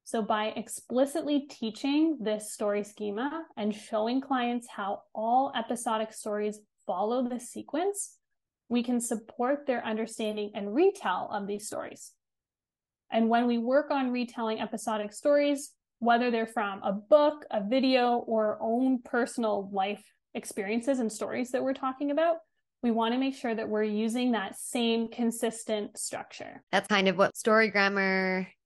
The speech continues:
Speaker 2: helps us with, or, like, Somebody Wanted, But So Then, like, those types of things are really getting at
Speaker 1: Absolutely,
Speaker 2: the
Speaker 1: yeah.
Speaker 2: story schema. Okay.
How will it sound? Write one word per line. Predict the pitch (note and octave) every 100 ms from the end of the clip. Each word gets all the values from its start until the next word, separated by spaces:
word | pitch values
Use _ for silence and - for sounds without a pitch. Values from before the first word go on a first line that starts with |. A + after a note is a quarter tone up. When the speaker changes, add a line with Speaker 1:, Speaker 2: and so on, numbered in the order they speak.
| _ -
Speaker 2:
helps | G#3 F#3
us | G3 F#3+
with, | G3 F#3 F3+ F3+
or, | E3+
like, | D3 G2+
Somebody | - F#3 F#3 F3+
Wanted, | F3 F3 F3
But | E3 -
So | F3 E3+
Then, | F#3 F#3 F3+ F3 F3 F3 E3+
like, | E3+ E3+
those | F#3+ F#3+
types | G3 F3
of | E3+
things | F3+ F3 F3 F3 E3 - - _ _ _ _ -
are | G3 G3+
really | G3+ F3+
getting | - C4 A#3+
at |
Speaker 1:
Absolutely, | A#3 A3
Speaker 2:
the | G#3+
Speaker 1:
yeah. | A3
Speaker 2:
story | - E3 E3
schema. | E3 - A#2+ - -
Okay. | F#3+ E3 D#3